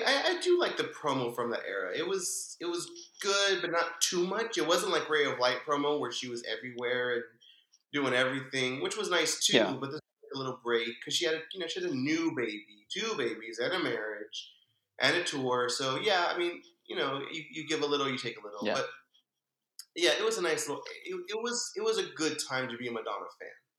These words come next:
Speaker 2: Yeah, because by the end of two thousand, she, she married Guy,
Speaker 1: Yeah.
Speaker 2: right? Um,
Speaker 1: Yeah.
Speaker 2: and again, I think that it was, like, one of those things that, like, just seemed so,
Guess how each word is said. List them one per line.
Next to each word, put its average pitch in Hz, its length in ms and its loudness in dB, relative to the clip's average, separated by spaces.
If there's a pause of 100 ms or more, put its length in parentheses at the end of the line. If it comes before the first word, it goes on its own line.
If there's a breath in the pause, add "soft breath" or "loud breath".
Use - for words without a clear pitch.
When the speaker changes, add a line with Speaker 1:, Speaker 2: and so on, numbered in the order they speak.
(140)
Speaker 2:
Yeah, 170 240 2
because - 240 -2
by 123 240 6
the 127 140 2
end 151 140 2
of 180 100 -6
two 139 140 -2
thousand, 113 460 0
she, 98 460 -4 (460)
she 104 720 -4
married 123 360 2
Guy, 127 440 2 (680)
Speaker 1:
Yeah. 113 140 -2
Speaker 2:
right? 131 320 4 (560)
Um, 107 380 4
Speaker 1:
Yeah. 92 80 0 (680)
Speaker 2:
and 127 100 8
again, 139 320 4
I - 80 0
think 135 220 -2
that - 100 4
it - 40 4
was, 123 180 2
like, 135 120 0
one 135 120 2
of 143 40 2
those 104 200 2
things 113 300 -2
that, - 220 -2
like, 92 200 -2
just - 220 -2
seemed 123 220 0
so, - 440 0